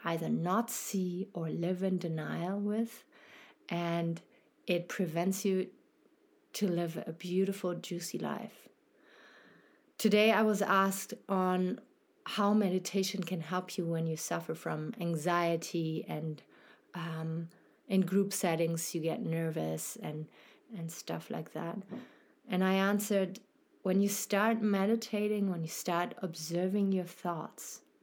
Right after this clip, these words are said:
then you will quickly see where you have resistance, where you have adversity, where your monkey brain is going nuts and trying to hold you back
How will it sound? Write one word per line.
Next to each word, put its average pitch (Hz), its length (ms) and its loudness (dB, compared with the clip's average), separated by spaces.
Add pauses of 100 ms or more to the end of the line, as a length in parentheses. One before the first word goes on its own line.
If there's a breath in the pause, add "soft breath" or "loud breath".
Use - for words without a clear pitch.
(260)
then 170 200 0
you 175 160 0
will 180 140 0
quickly 247 560 -2
see 185 720 0 (800 loud breath)
where 180 260 4
you 170 220 2
have 160 300 -2
resistance, - 880 -6 (500 loud breath)
where 170 160 0
you 170 160 2
have 160 420 -2 (340 soft breath)
adversity, 160 920 -2
where 180 260 4
your 180 200 4
monkey 175 440 0
brain 165 640 -2
is 147 360 -4 (140)
going 185 640 4
nuts 165 380 0
and 151 280 -6
trying 190 480 4
to 196 160 -2
hold 185 320 0
you 185 100 2
back 165 440 -2